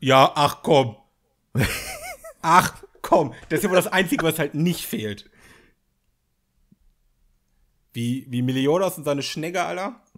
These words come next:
Speaker 2: Ja, okay, okay. <laughs> Aber ich bin schon gespannt, wie es weitergeht im Endeffekt.
Speaker 1: Ja, ich auch.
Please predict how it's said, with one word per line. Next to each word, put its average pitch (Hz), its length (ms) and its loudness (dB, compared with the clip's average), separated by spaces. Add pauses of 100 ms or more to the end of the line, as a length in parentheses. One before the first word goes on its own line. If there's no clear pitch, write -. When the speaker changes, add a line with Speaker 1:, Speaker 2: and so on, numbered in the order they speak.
(360)
Speaker 2:
Ja, 117 140 -2
okay, 107 360 0
okay. 117 320 -4 (400)
<laughs> 214 400 -10
Aber 113 120 0
ich - 80 -6
bin 107 100 -6
schon 127 100 -6
gespannt, 113 320 -6
wie 131 40 -10
es 120 100 -12
weitergeht 104 340 -6
im 98 120 -6
Endeffekt. 98 420 -8
Speaker 1:
Ja, 117 200 -8
ich - 140 -10
auch. 98 200 -20